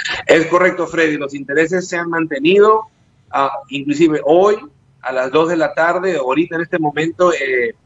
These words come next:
el fed se estaba reuniendo para decir qué tanto tiempo van a,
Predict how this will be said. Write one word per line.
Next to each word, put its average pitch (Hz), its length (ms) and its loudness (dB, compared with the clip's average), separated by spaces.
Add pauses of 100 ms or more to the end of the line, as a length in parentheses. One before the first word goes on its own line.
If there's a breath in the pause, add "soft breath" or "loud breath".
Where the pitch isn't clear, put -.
(380)
el 120 160 2
fed 185 380 2
se - 120 -14
estaba 160 280 2
reuniendo 160 600 -2
para 147 200 4
decir 147 440 0
qué 156 100 0
tanto 156 340 -6
tiempo 156 380 0
van 147 160 2
a, 139 280 -2